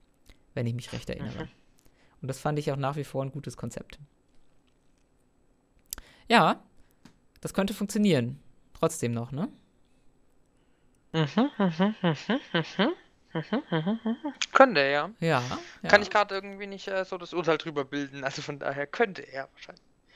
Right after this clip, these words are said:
Speaker 1: Ähm, weil, weil du nicht, äh, genau weißt, was ich da jetzt gemacht hab? Oder weil du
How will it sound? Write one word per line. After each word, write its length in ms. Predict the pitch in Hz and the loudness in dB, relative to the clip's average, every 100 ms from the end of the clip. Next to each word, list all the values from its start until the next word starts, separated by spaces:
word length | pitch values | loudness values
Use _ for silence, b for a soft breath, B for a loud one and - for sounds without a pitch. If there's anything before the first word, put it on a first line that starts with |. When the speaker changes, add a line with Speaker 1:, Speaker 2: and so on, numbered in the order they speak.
| B B B | B B B
Speaker 1:
Ähm, 540 | 147 143 143 143 143 147 _ _ _ _ - B B B B - | -6 -4 -6 -8 -10 -12 _ _ _ _ -18 B B B B 4
weil, 280 | 151 151 | 6 6
weil 100 | 151 | 6
du 100 | 160 | 6
nicht, 240 | 160 156 - | 4 0 0
äh, 260 | 139 139 139 - | 0 0 -2 0
genau 220 | 151 143 | 2 4
weißt, 200 | 147 147 | 2 0
was 80 | 143 | -6
ich 80 | |
da 80 | - | -4
jetzt 100 | 135 | -2
gemacht 260 | 151 180 - | -2 -4 -4
hab? 160 | 233 | -4
Oder 300 | 165 160 160 156 - | 0 2 2 -2 -4
weil 120 | 151 | -2
du 240 | 147 151 | 0 -2